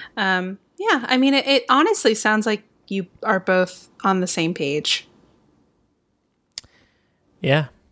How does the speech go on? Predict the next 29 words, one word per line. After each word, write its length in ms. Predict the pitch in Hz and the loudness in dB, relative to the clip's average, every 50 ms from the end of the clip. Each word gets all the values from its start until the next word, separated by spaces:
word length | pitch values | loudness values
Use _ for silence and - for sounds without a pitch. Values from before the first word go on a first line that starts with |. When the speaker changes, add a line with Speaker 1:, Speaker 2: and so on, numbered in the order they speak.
| _ _ _ _ _ _ _ _ _ _ _ _ _ _ _ _ _ _ _ _ _ _ _ _ _ _ - - - | _ _ _ _ _ _ _ _ _ _ _ _ _ _ _ _ _ _ _ _ _ _ _ _ _ _ -8 -2 0
Speaker 1:
All 80 | 202 | 2
right. 460 | 202 202 233 254 247 214 - - - - - - - _ _ _ - - - - - - | 4 4 4 4 4 2 -2 -6 -14 -14 -16 -20 -20 _ _ _ -20 -20 -20 -20 -10 -6
Speaker 2:
Good 160 | - 127 120 135 | -6 -4 0 4
luck. 360 | 156 185 185 160 - - - - _ _ _ _ _ _ _ _ - | 6 6 6 6 4 -2 -16 -20 _ _ _ _ _ _ _ _ -2
Speaker 1:
<laughs> 560 | 196 - - - - - - 202 - - - 247 - - _ - - 349 349 - - - - - - - | -2 0 0 -2 -4 -10 -12 -12 -8 -4 -4 -4 -4 -4 _ -12 -8 -6 -6 -4 -6 -6 -8 -10 -4 0
Before 260 | 226 220 - 247 247 | 0 0 2 0 0
we 80 | 269 277 | 0 2
move 220 | 269 277 269 240 | 2 2 2 2
on, 240 | 233 233 240 240 240 | 2 2 2 2 0
we 120 | 240 226 | 0 0
just 220 | 208 214 214 - - | -2 -2 -4 -4 -4
wanted 200 | 220 214 208 - | -4 -4 -4 -4
to 80 | 196 | -4
plug 600 | 185 - - - - 214 208 214 214 214 214 208 240 240 240 - - - _ _ _ - | -6 -6 -8 -4 0 2 4 4 4 2 2 0 0 0 -2 -4 -10 -20 _ _ _ -6
one 120 | 190 202 | -2 0
of 80 | 208 220 | 2 4
our 120 | 226 233 | 2 2
sponsors 920 | 233 - - - - 196 202 220 233 220 - 208 196 196 196 214 208 - | 2 0 -2 0 2 2 2 2 0 0 0 0 0 2 0 0 -2 -2
for 140 | - 214 202 | -4 -2 -2
Millennial, 500 | 202 208 202 185 180 180 180 185 196 196 | -2 0 0 -2 -2 -2 0 0 -2 -2
Dagny 460 | 190 196 180 180 190 196 202 196 185 | 0 0 2 2 2 0 -2 -4 -2
Dover. 600 | 170 165 151 156 156 156 143 151 165 202 240 240 _ _ _ - - - - - - - _ _ _ _ _ | -2 -2 -2 -2 -4 -4 -2 -2 0 -2 -2 -4 _ _ _ -20 -20 -20 -20 -20 -20 -20 _ _ _ _ _
Is 160 | - 175 175 | -6 -4 0
your 160 | 196 214 233 233 | 2 4 4 4
bag 400 | 233 214 208 214 226 226 214 - | 4 4 4 4 4 2 0 -4
a 100 | - 190 | -6 -4
never-ending 920 | 185 185 180 185 190 202 214 214 - - 202 196 196 196 208 208 208 196 | -2 -2 0 0 2 2 2 2 2 2 0 -2 0 0 0 0 0 0
black 340 | 170 180 175 185 190 185 - | 2 2 2 4 2 2 0
hole? 480 | - 170 147 160 185 233 269 294 - | -2 -2 0 2 2 2 2 0 -2